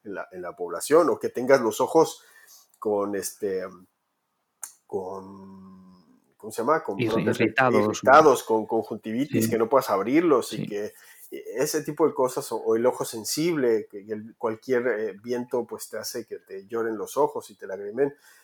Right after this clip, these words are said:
Speaker 1: Entonces, yo creo que el tema tiene que ver más con, o por lo menos yo eso es como he decidido desde hace tiempo, pues, vivir un poco mi vida, que es,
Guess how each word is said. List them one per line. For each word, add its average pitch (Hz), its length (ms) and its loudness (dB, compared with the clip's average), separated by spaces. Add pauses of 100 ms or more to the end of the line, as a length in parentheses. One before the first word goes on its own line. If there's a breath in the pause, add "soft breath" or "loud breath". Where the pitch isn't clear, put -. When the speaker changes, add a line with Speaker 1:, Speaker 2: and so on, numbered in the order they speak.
(140 soft breath)
Speaker 1:
Entonces, 127 340 -2
yo 143 140 6
creo 170 160 6
que 165 140 6
el 131 140 4
tema 165 360 4
tiene 151 240 0
que 131 120 0
ver 127 260 2
más 127 800 0
con, 110 280 -8
o 113 200 -4
por 120 100 0
lo 123 60 2
menos 196 520 2 (200)
yo 139 160 0
eso 151 160 -2
es - 80 -4
como 117 280 -2
he 123 60 2
decidido 123 520 -2
desde 107 160 -4
hace 104 180 -6
tiempo, 104 580 -8
pues, - 260 -16
vivir 104 320 -6
un 113 120 -6
poco 113 200 -6
mi 110 140 -6
vida, 117 340 -2
que 110 260 0
es, - 300 -4